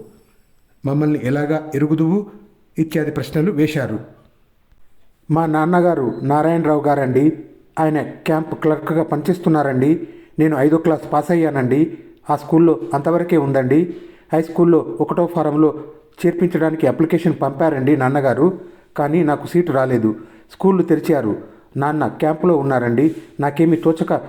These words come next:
బాధపడుతూ ఉండగా నాలుగు రోజుల క్రితం హెడ్ మాస్టర్ మీతో కలిసి ఇలా వెళ్ళడం చూశాను. ఆయన మీకు స్నేహితులై ఉంటారు. నా సంగతి మీకు చెబుదామని మీకోసం రోజు ఇక్కడ ఉంటున్నాను. మీరు ఎలాగైనా హెడ్ మాస్టర్తో చెప్పి నాకు సీటు ఇప్పించండి. నాకు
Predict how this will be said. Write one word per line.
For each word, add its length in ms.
బాధపడుతూ 460
ఉండగా 400
నాలుగు 260
రోజుల 300
క్రితం 440
హెడ్ 140
మాస్టర్ 380
మీతో 200
కలిసి 400
ఇలా 160
వెళ్ళడం 480
చూశాను. 380
ఆయన 180
మీకు 380
స్నేహితులై 420
ఉంటారు. 440
నా 120
సంగతి 380
మీకు 320
చెబుదామని 580
మీకోసం 480
రోజు 220
ఇక్కడ 260
ఉంటున్నాను. 600
మీరు 180
ఎలాగైనా 580
హెడ్ 140
మాస్టర్తో 460
చెప్పి 460
నాకు 180
సీటు 260
ఇప్పించండి. 720
నాకు 180